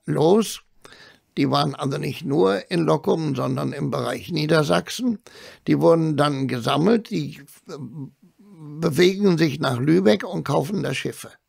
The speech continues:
Tausend Ritter. Das sind auch noch viele Pferde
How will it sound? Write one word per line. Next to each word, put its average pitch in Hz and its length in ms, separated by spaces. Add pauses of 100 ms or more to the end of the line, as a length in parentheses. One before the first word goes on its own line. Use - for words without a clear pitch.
Tausend 151 480
Ritter. 139 340 (1900)
Das 95 160
sind 131 160
auch - 100
noch 131 120
viele 117 300
Pferde - 500